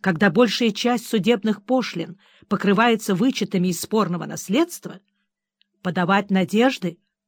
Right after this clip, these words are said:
значит не заботиться о своей репутации. Может показаться, будто я стремлюсь только к своей выгоде. И все же, когда вы говорите, что нет никаких перемен к лучшему,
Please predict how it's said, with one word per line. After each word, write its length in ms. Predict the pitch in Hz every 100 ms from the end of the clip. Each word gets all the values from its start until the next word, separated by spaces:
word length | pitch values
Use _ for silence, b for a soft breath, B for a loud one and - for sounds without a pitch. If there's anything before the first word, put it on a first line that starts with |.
| _ _ _ _ -
значит 580 | 147 190 226 226 233
не 120 | 214 220
заботиться 600 | 220 208 233 226 - 220
о 40 |
своей 300 | - 214 214
репутации. 760 | 208 202 190 170 - - 190 _ _ _ _ _ b b b b
Может 260 | - 233 202
показаться, 580 | 247 247 214 233 226 220
будто 220 | 220 -
я 140 | 214
стремлюсь 460 | 220 214 214 214 220
только 320 | 226 208 -
к 20 |
своей 340 | - 208 220 233
выгоде. 480 | 285 180 165 151 - _ _ _ _ _ _ _ _
И 100 | 180
все 360 | - - 240 226
же, 200 | 151 - _ _ _ _ _
когда 300 | 185 165 202
вы 80 | 202
говорите, 420 | 190 202 226 -
что 220 | 214 -
нет 280 | 208 226 247
никаких 480 | 226 220 208 247 -
перемен 380 | 214 202 196 185
к 80 | -
лучшему, 640 | 190 180 - 233 302